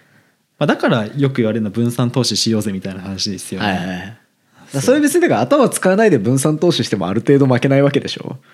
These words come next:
Speaker 1: 確かに確かに。
Speaker 2: エーアイなんて言うてその単-、モデルは複雑だけど単純作業だからね。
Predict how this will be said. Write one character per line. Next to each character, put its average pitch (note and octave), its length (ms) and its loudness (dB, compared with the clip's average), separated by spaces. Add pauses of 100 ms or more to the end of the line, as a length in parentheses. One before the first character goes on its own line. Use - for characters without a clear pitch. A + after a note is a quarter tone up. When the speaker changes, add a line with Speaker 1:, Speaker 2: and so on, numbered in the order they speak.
(600)
Speaker 1:
確 - 160 -6
か G3+ 60 -6
に G3+ 80 -6
確 - 140 -8
か - 60 -4
に。 G3+ 80 0
Speaker 2:
エ - 20 2
ー D#4+ 140 0
ア G3 40 2
イ B2 60 2
な F2 100 0
ん D#2+ 60 -8
て A2 120 -10
言 G3+ 140 2
う A#3 40 -4
て A#3 140 -2
そ G#3+ 120 -6
の F#3 40 -6
単-、 G#3+ 460 -6 (1040)
モ C#3+ 180 4
デ B3+ 120 6
ル C4+ 120 6
は C4 100 6
複 - 220 -4
雑 A#3+ 240 0
だ A#3 100 4
け C#3 80 0
ど G2 80 0
単 E3+ 340 -2
純 F#3 200 0
作 F#3+ 160 2
業 B2+ 140 2
だ E2+ 140 -4
か - 100 -8
ら - 120 -12
ね。 - 240 -14